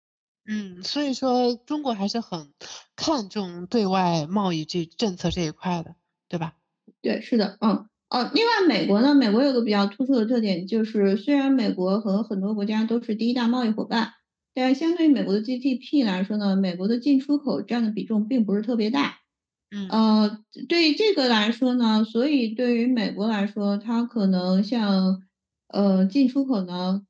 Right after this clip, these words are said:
Speaker 2: 在这个整个的，呃，无论是总统的经济政策等等方面，你会看到它强调的也不是特别多。另外，美国政治还有一个很突出的特点，都是一切都围绕大选这个时间表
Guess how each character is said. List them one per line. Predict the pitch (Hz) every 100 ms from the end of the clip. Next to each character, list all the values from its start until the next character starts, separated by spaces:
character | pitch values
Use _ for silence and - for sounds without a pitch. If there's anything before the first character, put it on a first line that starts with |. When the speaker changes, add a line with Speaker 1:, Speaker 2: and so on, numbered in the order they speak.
| _
Speaker 2:
在 | 254 240 208 196
这 | 196 233
个 | 214 196 190
整 | 190 196
个 | 202 220
的， | 202 190 185 175 185 196 196 _ _ _ _ _ -
呃， | - 190 190 185 - _ _ _
无 | - 233
论 | 262 269
是 | 262
总 | 226 208 262
统 | 247
的 |
经 | 196 240
济 | 240
政 | 247 240
策 | 233
等 | 208 202
等 | 196
方 | 208 208
面， | 202 185 -
你 | 202
会 | 214
看 | 208 254 208
到 | 190
它 | 190 233
强 | 226 202 175
调 | 233
的 | 233
也 | 185
不 | - 208
是 |
特 | 226
别 | 240 226
多。 | 233 247 262 262 _ _ -
另 | 254
外， | 254
美 | 240 202
国 | 202 233 -
政 | 262 240
治 |
还 | 214 214
有 | 208
一 |
个 | 214
很 | 226 190
突 | 226
出 | 220
的 | 208
特 | 240
点， | 202 170 120
都 | 202
是 | 208
一 | 196
切 | 202
都 | 208 202
围 | 185 185
绕 | 196
大 | 190 247 220
选 | 214 -
这 | 196
个 |
时 | 202 196
间 | 190
表 | 196